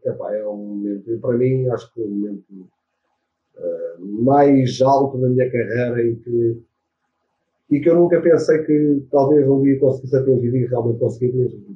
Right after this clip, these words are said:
Portanto, foi, então, a primeira vez, foi uma coisa, uma sensação inesquecível, inesquecível.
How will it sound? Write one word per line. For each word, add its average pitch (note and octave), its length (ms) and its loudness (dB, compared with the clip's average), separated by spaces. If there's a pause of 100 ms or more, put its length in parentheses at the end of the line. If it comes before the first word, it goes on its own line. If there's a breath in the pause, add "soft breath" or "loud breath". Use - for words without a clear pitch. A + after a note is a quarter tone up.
(100)
Portanto, G#2 280 -12
foi, G#2+ 500 -4
então, B2+ 200 2
a - 20 -2
primeira C3 400 4
vez, C3 380 2
foi A2+ 140 -8
uma G#2 160 -14
coisa, F#2+ 300 -20 (1000)
uma C3 160 4
sensação G#2+ 1200 0 (960)
inesquecível, C#3+ 680 0 (100)
inesquecível. A2 380 -18